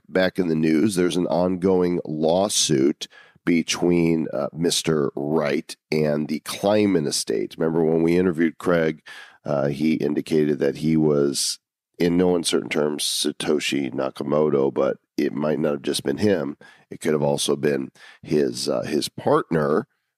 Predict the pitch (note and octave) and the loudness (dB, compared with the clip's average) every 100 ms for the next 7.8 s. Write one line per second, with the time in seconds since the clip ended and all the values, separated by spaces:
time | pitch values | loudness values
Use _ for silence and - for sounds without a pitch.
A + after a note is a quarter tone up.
0 | - D2+ C2+ - D2 D2 C#2 C2 D#2+ C#2+ | -2 -2 0 0 0 0 -2 -2 0 0
1 | C2+ C2+ E2+ D#2 - - A2 B2+ G2+ - | 0 0 0 0 -4 -4 0 0 0 -6
2 | - _ _ _ _ _ D#2 D#2+ D2+ D2+ | -12 _ _ _ _ _ 0 0 2 0
3 | D2+ D2+ C#2+ - E2 D2+ C#2+ - D#2 D#2+ | 0 -2 -4 -2 0 0 -2 -2 -2 0
4 | C#2+ C#2 C#2 - - - D#2+ D2 - - | -2 -4 -6 -8 -8 -6 -4 -4 -4 -2
5 | E2+ E2+ B1+ C2+ - - _ D2+ D2 C#2 | 0 2 -2 -6 -14 -20 _ -2 0 0
6 | E2+ D#2 C2+ - - A2 G2 D2+ D2 - | 0 0 0 -4 -2 0 2 0 -4 -10
7 | - _ _ _ D#2+ D#2 D2 - | -16 _ _ _ 0 2 0 -2